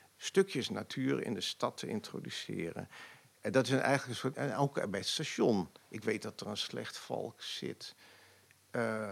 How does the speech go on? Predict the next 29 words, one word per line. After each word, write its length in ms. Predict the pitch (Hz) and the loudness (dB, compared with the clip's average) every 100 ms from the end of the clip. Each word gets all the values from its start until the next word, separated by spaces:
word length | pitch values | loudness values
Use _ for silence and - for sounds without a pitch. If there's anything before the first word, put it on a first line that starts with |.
| 104 | -4
naast 360 | 117 123 123 | -2 0 -2
het 120 | - - | -4 -6
station, 680 | 123 - 135 123 123 117 - | -6 -6 -6 -2 -2 -4 -6
eh, 300 | 117 110 104 | -4 -4 -2
aan 200 | - 120 | -4 -4
de 120 | 113 | -2
oostkant 640 | - 127 117 - 127 117 - | 0 0 -2 -2 -2 -4 -6
in 220 | 120 117 | -4 -2
de 80 | 104 | -2
reclame 600 | 104 - 123 123 123 110 | -6 -10 -6 -4 -4 -6
van 160 | - | -4
een 180 | 110 101 | -4 -4
bankgebouw 920 | 117 113 - - 113 107 98 98 98 - - - | -2 -4 -6 -12 -10 -2 -2 -2 -6 -10 -20 -10
aan 160 | 113 | -6
de 80 | 110 | -4
Landdrosdreef. 1200 | 107 123 131 110 110 107 - 110 120 139 151 - - - | 0 0 0 0 -2 -2 -4 0 2 2 -2 -10 -16 -8
En 60 | 101 | -4
die 100 | 110 | 2
wil 160 | 117 | 2
wel 100 | 107 | 2
eens 140 | 104 - | 0 -2
vliegen 280 | 147 127 | -2 0
en 80 | 131 | 0
ik 100 | 104 | 0
weet 160 | 107 101 | -2 -2
dat 180 | 101 - | -4 -4
er 60 | |
stadsduiven 720 | - - 127 123 127 131 123 120 | -4 -2 -4 -2 -2 -2 -4 -4
zitten. 300 | 127 127 | -6 -4